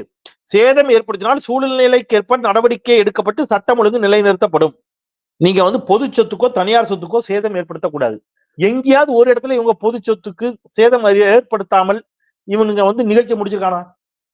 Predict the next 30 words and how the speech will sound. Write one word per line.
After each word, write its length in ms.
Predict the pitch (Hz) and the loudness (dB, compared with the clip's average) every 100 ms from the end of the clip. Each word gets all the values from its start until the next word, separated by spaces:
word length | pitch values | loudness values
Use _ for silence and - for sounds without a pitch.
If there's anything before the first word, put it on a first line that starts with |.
| _ _ _ _ | _ _ _ _
இந்த 180 | _ 196 | _ 2
வள்ளுவர் 320 | 185 233 247 | 2 2 2
கோட்டத்துக்கு 400 | 214 196 196 220 | 0 -4 -4 -2
ஒரு 100 | 202 185 | 0 2
ஆர்ப்பாட்டத்துக்கு 520 | 160 185 185 175 151 | 0 0 -2 -4 -6
வந்தாரு, 200 | 135 110 - _ _ _ _ _ | -6 -6 -10 _ _ _ _ _
அந்த 140 | 175 196 | 0 0
சென்ட்ரல் 360 | 185 202 226 214 | 2 0 0 0
மீடியன்ல 280 | 214 202 185 | 0 0 0
இருக்கிற 200 | 180 170 | 0 -2
கம்பி 300 | 180 214 175 | -2 -4 -6
கிம்பி 200 | 208 190 | -4 -2
எல்லாத்தையும் 240 | 190 190 | -2 -4
உடைச்சு 160 | 170 151 | -4 -6
தூக்கிட்டானுங்க. 400 | 131 110 107 87 _ _ _ _ _ _ _ _ _ _ - | -8 -10 -12 -20 _ _ _ _ _ _ _ _ _ _ -4
அந்த 120 | 175 - | -2 0
கொடி 260 | 208 226 240 | 0 0 -2
நட்டிட்டு 440 | 190 180 185 175 | -2 -4 -10 -6
போனாரு 240 | 175 170 | -4 -2
ஒருத்தர், 280 | 139 123 101 - _ _ _ _ _ | -4 -8 -12 -14 _ _ _ _ _
அவரு 140 | 185 247 - | -8 -8 -2
காசு 280 | 202 208 208 | 0 0 -2
கொடுத்தாங்கன்னா 420 | 190 180 180 220 | -4 -2 -2 -2
அந்த 100 | 196 | -2
கம்பியை 240 | 170 190 196 | -4 0 2
வாடகை 220 | 170 180 | 2 0
கொண்டு 180 | 156 160 | -4 -6
வந்து 140 | 180 165 | -8 -10
கொடுத்துட்டு 300 | 151 147 135 | -12 -10 -8
போறது, 200 | 113 | -8